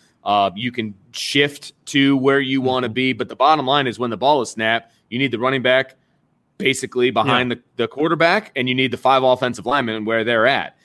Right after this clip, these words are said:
Speaker 2: Right.
Speaker 1: Everything else is window dressing. That's what we
Speaker 2: Right.
Speaker 1: call it. We call it window dressing,
Speaker 2: Or it's,
Speaker 1: right?
Speaker 2: it's impacting numbers and leverage. You're, you're manipulating the defense
Speaker 1: Absolutely.
Speaker 2: with those looks. So, like,
Speaker 1: Yes.
Speaker 2: a perfect example, we were kinda talking about it earlier.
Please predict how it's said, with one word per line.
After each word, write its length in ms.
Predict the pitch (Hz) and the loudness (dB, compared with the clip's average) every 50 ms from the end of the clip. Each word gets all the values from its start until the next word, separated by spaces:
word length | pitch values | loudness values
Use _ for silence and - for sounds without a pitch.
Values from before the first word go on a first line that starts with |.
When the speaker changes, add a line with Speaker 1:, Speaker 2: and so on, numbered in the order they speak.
| _ _ - | _ _ -8
Speaker 2:
Right. 220 | 123 117 104 92 - | -6 -6 -6 -2 -2
Speaker 1:
Everything 340 | 147 170 233 269 254 220 180 | 0 0 2 2 2 4 2
else 240 | 165 190 233 226 196 | 2 0 -2 -4 -4
is 140 | 165 113 120 | -6 -2 -2
window 240 | 139 147 185 175 | 0 2 2 2
dressing. 420 | 127 107 104 87 - - 73 62 _ _ - | 2 0 -6 -6 -6 -8 -14 -16 _ _ -6
That's 200 | 107 120 - 139 | -6 -6 -4 -2
what 60 | 135 | -4
we 60 | 123 110 | -4 -2
Speaker 2:
Right. 80 | 92 | 0
Speaker 1:
call 160 | 135 120 101 92 | 2 2 2 0
it. 20 | 98 | -2
We 60 | 104 | -4
call 200 | - 143 139 131 | -2 0 0 0
it 60 | 127 | 0
window 220 | 160 175 160 127 | -2 0 0 0
dressing, 320 | 107 92 98 92 - 196 202 | 0 0 -6 -6 0 4 4
Speaker 2:
Or 80 | 202 | 4
it's, 60 | 190 123 | 6 4
Speaker 1:
right? 160 | 135 143 - | 4 2 2
Speaker 2:
it's 160 | 185 175 - | 0 0 2
impacting 520 | 190 185 175 - 175 160 147 - - 156 143 | 0 0 0 2 2 0 0 0 -4 -6 -4
numbers 560 | 135 135 135 139 139 135 139 139 135 110 127 | 0 0 0 0 0 0 0 0 0 -2 -4
and 140 | 127 123 123 | -6 -4 -2
leverage. 380 | 123 123 120 120 131 120 110 | -2 -2 0 0 -4 -4 -2
You're, 220 | 123 131 131 127 135 | -4 -4 -4 -4 -4
you're 160 | 131 131 123 | -4 -4 -2
manipulating 640 | 123 120 123 135 151 147 - 143 135 135 127 123 123 | -2 -2 -2 -2 -4 -4 -6 -4 0 0 0 0 0
the 60 | 120 | 0
defense 220 | 151 147 131 131 143 | 0 0 0 -2 -2
Speaker 1:
Absolutely. 260 | 143 160 170 123 95 80 | -2 -2 -2 -2 -4 -6
Speaker 2:
with 40 | - | -6
those 220 | 113 107 98 98 | -6 -6 -6 -4
looks. 200 | 135 135 - - - | -4 -4 -4 -2 -2
So, 140 | 170 147 135 - - | -2 0 -2 -2 -2
like, 220 | 156 143 117 - - | -6 -6 -6 -4 -2
Speaker 1:
Yes. 240 | 160 156 120 135 - | 0 0 0 0 0
Speaker 2:
a 40 | |
perfect 320 | 196 196 180 175 180 147 139 | 0 0 2 2 -2 -2 -2
example, 400 | 139 120 135 151 156 143 143 131 | -4 -2 0 -2 -2 0 0 0
we 60 | 123 | 0
were 60 | 120 | 0
kinda 180 | - 147 139 135 | 0 -2 -4 -2
talking 240 | - 135 127 117 120 | 0 -2 -2 0 -2
about 140 | 120 113 | -4 -4
it 80 | 110 107 | -2 -2
earlier. 420 | 120 123 120 110 85 76 73 - | -2 -2 -2 -2 -6 -10 -14 -18